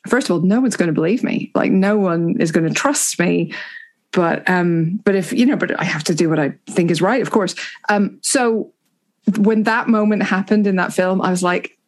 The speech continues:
"Oh, this shit, this might be a five-star film. Oh God." I got, I got genuinely stressed out 'cause I thought it was such an incredible scene.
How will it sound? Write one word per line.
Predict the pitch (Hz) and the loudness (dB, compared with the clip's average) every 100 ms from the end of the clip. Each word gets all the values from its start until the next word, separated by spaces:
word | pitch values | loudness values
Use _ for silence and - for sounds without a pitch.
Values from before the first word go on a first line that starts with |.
| - | -4
"Oh, | 233 254 285 294 294 | 0 2 2 2 0
this | 269 | 0
shit, | - 196 160 - | 0 0 0 0
this | 262 240 | 0 2
might | 254 | 2
be | 254 | 0
a | 262 | 0
five-star | 233 269 - 262 | 0 0 0 0
film. | 269 277 269 254 | 0 0 0 -2
Oh | - 285 294 | -2 0 0
God." | 294 302 311 262 | 0 0 0 -2
I | 226 | -2
got, | 214 247 - | 0 -2 -2
I | 233 | -2
got | 262 220 | -2 0
genuinely | 269 277 277 247 | 0 2 2 0
stressed | - 226 226 | 0 -2 0
out | 262 | -2
'cause | 208 208 | 0 0
I | 202 | 0
thought | 226 208 | 0 -2
it | 202 190 | -2 -2
was | 190 - | -2 -4
such | - 254 - - - | -2 -2 -2 -6 -4
an | 214 | 0
incredible | 202 170 - - 196 202 233 220 175 175 | 0 -2 -6 -4 -2 0 2 0 0 -2
scene. | - 202 190 180 165 | -2 -2 0 -2 -4